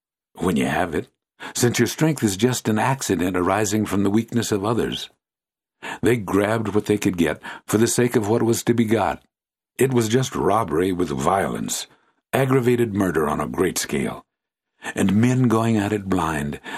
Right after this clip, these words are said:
as is very proper for those who tackle a darkness. The conquest of the earth,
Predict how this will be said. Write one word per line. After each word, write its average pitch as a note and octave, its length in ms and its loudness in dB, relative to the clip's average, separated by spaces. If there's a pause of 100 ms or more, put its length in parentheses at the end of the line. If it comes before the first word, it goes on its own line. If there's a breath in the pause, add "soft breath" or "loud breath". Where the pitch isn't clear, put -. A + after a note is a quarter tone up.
as G2 160 0
is G2+ 140 2
very G2+ 240 2
proper G2 380 0
for D2+ 100 -4
those D#2 280 0
who E2 80 -6
tackle D#2 340 -2
a C#2 40 -2
darkness. D#2+ 640 -4 (1200 loud breath)
The - 80 0
conquest C3+ 640 0
of G2+ 80 -2
the G2 140 0
earth, D#2+ 360 -2